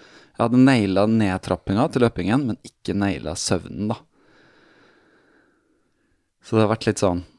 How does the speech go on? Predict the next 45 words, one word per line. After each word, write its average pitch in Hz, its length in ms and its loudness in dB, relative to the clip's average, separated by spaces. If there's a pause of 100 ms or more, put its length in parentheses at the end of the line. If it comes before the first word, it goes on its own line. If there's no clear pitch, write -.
(280)
ja. 101 160 0 (720)
Ehm, 107 520 2 (260)
så 123 100 0
når 123 140 6
jeg 127 40 4
våkna 101 320 0 (300)
i 110 60 4 (180)
går 104 240 2
morges 92 300 0
da, 110 80 2 (100)
og 110 80 -2
tenkte 104 300 -2
at, - 100 -14
«Ah, - 140 -8 (100)
nå 104 140 -2
hadde 101 160 -4
jeg 85 80 -6
liksom 92 160 -8 (100)
en 95 400 -6
natt - 240 -12
å - 80 -10
bare 90 160 -4
sove - 480 -4
ut - 100 -18
på, 95 140 -10
så 104 100 -6
presterer 90 380 -4
jeg 92 80 -8
ikke - 140 -18
å - 20 -12
klare 90 300 -2
det 113 60 -4 (280)
allikevel.» 101 380 -4 (480)
Men 98 240 -2 (320)
når 117 160 4
jeg - 80 -4
fikk - 100 -6
den 107 140 0
første 107 260 0
kaffen, 107 240 -2
så 104 140 -4
føler 87 280 0
man 82 200 -8
seg 98 260 0
jo 90 300 -2